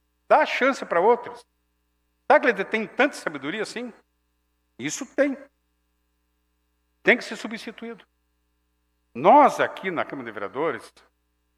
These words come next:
tivemos uma renovação de sessenta por cento ou mais de sessenta por cento. Parece sessenta e seis por cento.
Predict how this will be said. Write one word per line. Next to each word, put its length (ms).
tivemos 520
uma 220
renovação 720
de 100
sessenta 720
por 200
cento 340
ou 60
mais 200
de 120
sessenta 260
por 160
cento. 260
Parece 260
sessenta 380
e 40
seis 220
por 180
cento. 300